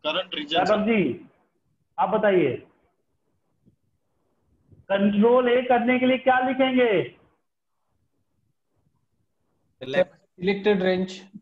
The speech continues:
Speaker 2: क्या?
Speaker 4: Select range होगा ना, सर?
Speaker 2: मैं, आप भूल गया सब कुछ। शुरू से
Speaker 4: मैं
Speaker 2: पूरा
Speaker 4: तो भूल
Speaker 2: वीडियो की क्लास करके देखिए, sir।
Speaker 4: ओके।
Speaker 2: अतीत जी, आप बताइए, क्या रखेंगे?
Speaker 1: सर, current region।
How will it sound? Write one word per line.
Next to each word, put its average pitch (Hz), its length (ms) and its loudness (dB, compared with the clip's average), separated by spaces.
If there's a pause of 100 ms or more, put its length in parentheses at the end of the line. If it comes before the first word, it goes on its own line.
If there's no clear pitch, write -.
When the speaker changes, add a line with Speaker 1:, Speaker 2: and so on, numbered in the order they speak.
Speaker 2:
क्या? - 1200 -10
Speaker 4:
Select 190 420 -14
range 202 280 0
होगा 180 180 2
ना, 185 140 -2
सर? 180 360 -8 (1120)
Speaker 2:
मैं, 254 280 -6 (360)
आप 165 420 -6 (100)
भूल 240 180 4
गया 208 100 4
सब 170 260 -6
कुछ। 127 140 -10
शुरू - 560 -10
से 262 100 2
Speaker 4:
मैं 247 100 0
Speaker 2:
पूरा 254 120 4
Speaker 4:
तो 262 60 4
भूल - 120 0
Speaker 2:
वीडियो 277 200 4
की 233 80 -4
क्लास 233 240 2
करके - 220 -8
देखिए, 220 300 2
sir। 180 320 -2 (1000)
Speaker 4:
ओके। 147 280 -4 (1300)
Speaker 2:
अतीत 247 300 -2
जी, 254 100 4
आप 254 160 2
बताइए, 247 420 2
क्या 233 200 0
रखेंगे? 247 580 -2 (680)
Speaker 1:
सर, 185 120 -8
current 185 440 -6
region। 175 540 -4